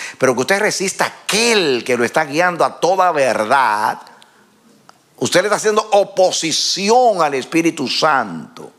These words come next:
resistiendo al Espíritu. ¿Cómo interpreta la Biblia también? O sea, el otro pecado, que es ya lo, lo peor, es la blasfemia contra el Espíritu. Diga, entristecer al Espíritu,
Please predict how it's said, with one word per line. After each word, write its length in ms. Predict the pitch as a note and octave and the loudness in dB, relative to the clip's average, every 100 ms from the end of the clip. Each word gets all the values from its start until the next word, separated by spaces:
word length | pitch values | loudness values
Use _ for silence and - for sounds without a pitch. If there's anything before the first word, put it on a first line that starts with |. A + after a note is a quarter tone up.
| _ - - - - | _ -20 -20 -20 -16
resistiendo 1120 | - E3 - F3 - - A#3 C4+ C4 G#3+ D3+ | -2 -2 0 -6 -8 -2 2 4 4 2 2
al 80 | B2+ | 2
Espíritu. 960 | A2+ - - D#3 C3 F2 D2 D2+ C2 - _ _ _ _ _ _ _ _ _ _ _ _ _ _ _ _ _ _ - - - - | 2 -4 -2 0 2 0 -4 -8 -12 -12 _ _ _ _ _ _ _ _ _ _ _ _ _ _ _ _ _ _ -20 -14 -14 -8
¿Cómo 300 | - B3 C#4 | 2 4 4
interpreta 1160 | C4 - G3+ E3+ C#3 G#3 A3 G3+ - F3 C3 A2 - - - _ | 0 0 0 0 -4 -2 -2 -4 0 0 0 -8 -20 -20 -20 _
la 260 | - C#3+ C#3+ | -2 2 2
Biblia 440 | D#3+ F#3+ C#3+ A2 | 0 -4 0 0
también? 640 | F#2+ A2 G2+ G2+ E2+ E2 - G#2+ | 0 -2 0 0 0 -6 -12 -8
O 40 | |
sea, 160 | - A2 | -2 2
el 160 | C#3+ | 4
otro 280 | G#3 B3 C4+ | 4 2 0
pecado, 800 | G#3 - D#3+ C3+ A2+ G#2+ E2 - | 0 0 0 2 0 -2 -4 -6
que 240 | - C3+ | 0 2
es 120 | F3 B2+ | 2 2
ya 260 | D#3+ E3 | 4 4
lo, 160 | D3+ C#3+ | 2 2
lo 320 | C3+ B2+ A2+ | 2 2 2
peor, 380 | A#2 B2+ B2+ B2 | 2 4 4 2
es 400 | B2 G#2+ G2+ - | 2 0 -2 -2
la 160 | B2 | -2
blasfemia 800 | C3 B2 - - - F#3+ D#3 A#2 F#2+ | 0 -2 -2 -6 -2 -2 -2 -4 -4
contra 320 | F#2+ F2 E2+ | -4 -4 -4
el 60 | |
Espíritu. 340 | D2 - E2 - - - - | -6 -8 -12 -12 -16 -14 -2
Diga, 180 | C#3+ D#3 | 0 2
entristecer 600 | C#3+ A#2+ B2 A#2+ C#3+ D#3+ | 0 -2 0 0 2 0
al 80 | D#3 | 0
Espíritu, 580 | B2+ E3+ E3+ E3 F#3 | 0 2 2 2 -2